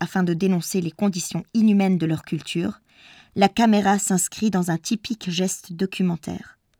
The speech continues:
De même, quand plus tard, Jésus Sagnier et ses compagnons exhibent avec fierté des boîtes de conserve de tomates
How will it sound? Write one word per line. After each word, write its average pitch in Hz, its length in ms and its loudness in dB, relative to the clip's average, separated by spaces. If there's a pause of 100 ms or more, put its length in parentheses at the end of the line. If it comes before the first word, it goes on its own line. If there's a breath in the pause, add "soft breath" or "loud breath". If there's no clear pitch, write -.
(200)
De 180 120 2
même, 180 300 4 (420 loud breath)
quand 180 120 0
plus 190 200 -2
tard, 214 280 4 (140)
Jésus 175 480 0
Sagnier 180 720 2
et 151 60 -4
ses 151 240 -6
compagnons 180 580 0 (140)
exhibent 190 400 0
avec 151 220 -4
fierté - 520 -2
des 165 120 0
boîtes 185 340 -2
de 165 80 -4
conserve 175 480 -4
de 160 100 -4
tomates 160 520 -2